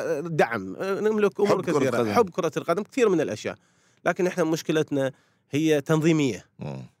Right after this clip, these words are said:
Speaker 1: يجب أنه ننظم بشكل صحيح.
Speaker 2: شوي،
Speaker 1: مثلًا
Speaker 2: شوية فكر.
Speaker 1: ال-، آه، بالضبط. المسألة أنه كيف أنه تنظم. أنت اليوم تصريحات المسؤولين أنه نريد ننظم كأس آسيا.
Speaker 2: مم.
Speaker 1: لازم نعرف شلون ننظم كأس آسيا، بعدين نطلع بهذه التصريحات.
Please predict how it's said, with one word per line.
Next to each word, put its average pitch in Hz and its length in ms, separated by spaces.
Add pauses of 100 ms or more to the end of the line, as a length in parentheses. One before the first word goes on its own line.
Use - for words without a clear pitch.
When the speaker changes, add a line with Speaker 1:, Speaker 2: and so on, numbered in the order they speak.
(140)
Speaker 1:
يجب 143 200
أنه 131 200
ننظم 135 360
بشكل 101 300
صحيح. - 260 (200)
Speaker 2:
شوي، 107 60
Speaker 1:
مثلًا 117 240
Speaker 2:
شوية 113 220
فكر. 98 280 (260)
Speaker 1:
ال-، 104 160
آه، 98 120
بالضبط. 110 380 (240)
المسألة 123 460
أنه 123 180
كيف 131 280
أنه 113 200
تنظم. 135 420 (260)
أنت 113 120
اليوم 160 380 (520)
تصريحات 147 580
المسؤولين 131 580
أنه 135 140
نريد 135 220
ننظم 117 280
كأس - 280
آسيا. - 300
Speaker 2:
مم. - 140 (200)
Speaker 1:
لازم 107 300
نعرف 123 320
شلون 156 460
ننظم 165 380
كأس 165 240
آسيا، 165 120
بعدين 151 300
نطلع 160 280
بهذه 123 360
التصريحات. - 520